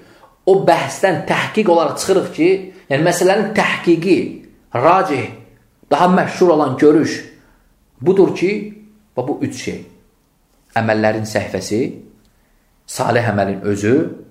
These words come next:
və həmçinin əməl edənin özü çəkiləcək. Allahu ələm. Allah daha doğrusunu biləndir. Və necə bilirsiniz, tərəzidə ən ağır çəkilən təvhid kəlməsi olacaq.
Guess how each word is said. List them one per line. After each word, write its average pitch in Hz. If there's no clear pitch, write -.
və 110
həmçinin 120
əməl 113
edənin 101
özü 104
çəkiləcək. -
Allahu 107
ələm. 98
Allah 107
daha 104
doğrusunu 98
biləndir. 90
Və 180
necə 180
bilirsiniz, 160
tərəzidə 151
ən 196
ağır 135
çəkilən 135
təvhid 143
kəlməsi 107
olacaq. 87